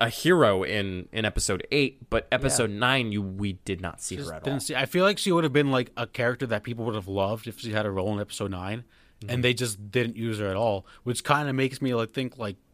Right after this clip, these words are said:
Speaker 2: is she a good character or not? Like, she's just kinda falls in that gray area where we don't know.
Speaker 1: Mm-hmm. Now,
Speaker 2: So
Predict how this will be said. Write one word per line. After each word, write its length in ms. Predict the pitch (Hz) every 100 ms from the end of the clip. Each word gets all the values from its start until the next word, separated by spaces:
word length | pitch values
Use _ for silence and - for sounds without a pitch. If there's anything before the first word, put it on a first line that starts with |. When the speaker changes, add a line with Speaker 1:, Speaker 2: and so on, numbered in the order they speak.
| _ _ _ _ _ -
Speaker 2:
is 100 | 101
she 140 | -
a 40 | 120
good 200 | 127 107
character 400 | 123 135 135 113
or 60 |
not? 260 | 104 160 - _ _
Like, 160 | - 104
she's 220 | - 113
just 160 | 127 -
kinda 120 | 117
falls 280 | - 123 123
in 60 | 123
that 160 | 117
gray 240 | 104 117 120
area 340 | 120 165 107
where 140 | 98 101
we 140 | 104
don't 180 | 117 110
know. 240 | 120 123 - _ _ _ _ _ 104
Speaker 1:
Mm-hmm. 260 | 98 90 90 _ _ _ -
Now, 280 | 101 101
Speaker 2:
So 100 | 80